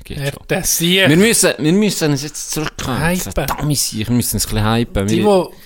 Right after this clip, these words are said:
Speaker 2: die, wo, äh, wie, wie mal gutes Hockey kann gucken, die sollen am Samstag, diesen Samstag, äh, welches Datum ist das?
Speaker 1: Oh. Heute ist der zweite.
Speaker 2: Heute ist der zweite, ist Samstag,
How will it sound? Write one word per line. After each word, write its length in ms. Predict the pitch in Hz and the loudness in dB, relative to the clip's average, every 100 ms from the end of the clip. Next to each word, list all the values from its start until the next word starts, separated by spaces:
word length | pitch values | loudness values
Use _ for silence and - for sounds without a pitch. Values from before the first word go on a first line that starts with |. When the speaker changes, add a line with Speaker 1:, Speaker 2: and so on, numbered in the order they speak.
| - | -6
Speaker 2:
die, 140 | 202 | -2
wo, 200 | 214 180 | 2 4
äh, 340 | 156 143 143 143 | 4 2 -2 -4
wie, 320 | 151 147 143 | -4 -6 -6
wie 160 | 147 143 | -6 -2
mal 360 | 160 190 175 - - - - - - | 0 0 -2 -8 -20 -16 -16 -14 -4
gutes 340 | 180 208 - | 0 0 0
Hockey 320 | 185 196 - 180 | 0 0 -4 -4
kann 160 | 170 - | -6 -10
gucken, 400 | 151 151 - 151 | -10 -8 -6 -6
die 80 | 160 | -6
sollen 480 | - - 185 156 139 | -4 -2 -2 -2 -4
am 160 | 131 135 | -6 -6
Samstag, 720 | - 156 175 233 - - 156 | -4 -2 -2 -2 -4 -4 -6
diesen 260 | 170 175 160 | -4 -4 -4
Samstag, 840 | - 180 180 180 - 170 170 - - _ - - - - - - - - | -6 -8 -8 -8 -8 -10 -12 -18 -20 _ -20 -20 -20 -20 -20 -20 -18 -8
äh, 340 | 151 135 131 | -8 -8 -10
welches 300 | 135 135 - | -12 -10 -10
Datum 440 | 139 135 - 143 143 | -10 -12 -12 -12 -12
ist 240 | - - | -10 -10
das? 220 | 156 - - - - - - | -10 -12 -16 -18 -20 -20 -14
Speaker 1:
Oh. 100 | 98 80 76 - - - - - - _ _ _ - | -14 -14 -18 -20 -20 -20 -20 -20 -20 _ _ _ -14
Heute 200 | 104 - | -14 -12
ist 140 | - | -14
der 100 | - | -14
zweite. 420 | - 101 101 87 - _ - - 131 | -12 -6 -4 -4 -10 _ -20 -20 -16
Speaker 2:
Heute 200 | 156 - | -14 -14
ist 140 | - | -16
der 120 | 147 - | -16 -14
zweite, 760 | - 160 165 165 160 156 - | -10 -8 -8 -8 -10 -12 -12
ist 400 | 151 151 143 - | -12 -10 -10 -8
Samstag, 840 | 151 151 156 147 - - 151 156 | -6 -6 -6 -10 -14 -8 -6 -6